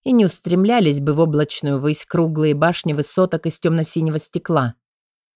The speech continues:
Чтобы вновь не чувствовать себя мошкой на давящем фоне всей этой цивилизации, Эдер перевёл взгляд вниз и осмотрелся.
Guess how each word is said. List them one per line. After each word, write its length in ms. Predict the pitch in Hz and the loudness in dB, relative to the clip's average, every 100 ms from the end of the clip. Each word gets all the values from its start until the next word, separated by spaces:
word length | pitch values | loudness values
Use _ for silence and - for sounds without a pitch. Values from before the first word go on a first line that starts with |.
| _ | _
Чтобы 340 | - 147 156 | -4 0 2
вновь 260 | 156 175 - | 2 0 0
не 160 | 170 | -4
чувствовать 540 | - 180 - 165 165 160 | -2 -4 -2 -2 -2 -2
себя 260 | 175 165 | 0 2
мошкой 400 | 175 196 - - | 4 2 0 0
на 140 | 165 165 | 0 2
давящем 460 | 175 175 - 175 | 2 2 0 -2
фоне 420 | 160 - 185 180 165 | -2 0 2 2 -2
всей 400 | - 180 180 - | 0 2 2 -2
этой 240 | 180 170 | -2 -2
цивилизации, 920 | 160 175 165 165 180 202 - 180 175 170 _ _ _ _ - | -2 -2 0 2 2 0 0 0 0 -2 _ _ _ _ -8
Эдер 320 | 196 240 226 | 0 2 2
перевёл 420 | 226 214 220 214 | 2 4 4 4
взгляд 440 | 180 180 208 202 | 2 2 2 2
вниз 320 | 185 202 190 190 | 2 2 2 2
и 40 | |
осмотрелся. 840 | 175 - 175 175 156 135 - 127 | 0 0 -2 0 -2 -2 -4 -6